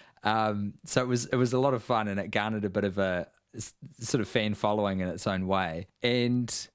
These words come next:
then the station went away. Um, I was working in radio at the time, and we just thought of it one day as a project to continue doing something fun together.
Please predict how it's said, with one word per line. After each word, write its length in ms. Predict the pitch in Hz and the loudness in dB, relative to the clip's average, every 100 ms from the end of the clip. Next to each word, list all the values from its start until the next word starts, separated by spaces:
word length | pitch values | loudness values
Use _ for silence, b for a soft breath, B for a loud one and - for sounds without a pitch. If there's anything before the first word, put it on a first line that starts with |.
| - | -6
then 520 | 120 147 147 143 143 | 0 2 2 2 0
the 80 | 143 | 0
station 320 | - 151 156 | 2 2 2
went 120 | 139 | 2
away. 500 | 110 101 87 117 151 - | 2 2 2 0 -2 0
Um, 240 | 110 107 | 0 2
I 100 | 110 | 2
was 180 | 117 107 | 2 2
working 240 | 123 - | 0 0
in 120 | 117 101 | -2 0
radio 340 | 101 104 107 | 2 2 2
at 100 | 107 | 0
the 80 | 110 | -2
time, 440 | 107 95 92 92 - | 0 0 0 -4 -4
and 680 | 101 101 101 98 98 95 - - _ _ - | -2 0 2 0 0 -4 -8 -14 _ _ 0
we 140 | 127 | 2
just 340 | 127 156 - - - 151 | 4 2 2 -4 -14 -10
thought 280 | - 107 | 2 4
of 100 | 131 | 6
it 80 | 143 | 6
one 160 | 117 104 | 6 6
day 180 | 98 92 | 6 6
as 120 | 101 | 4
a 40 | 104 | 6
project 480 | 113 101 107 101 | 6 8 6 4
to 80 | - | 6
continue 720 | - 107 - 104 101 98 98 98 - | 6 6 8 8 8 8 6 4 4
doing 400 | 117 113 110 104 | 6 6 4 4
something 540 | - 104 113 98 98 - | 4 2 2 2 0 -2
fun 300 | - 95 110 | 2 4 4
together. 580 | 107 90 87 85 90 | 4 4 4 2 0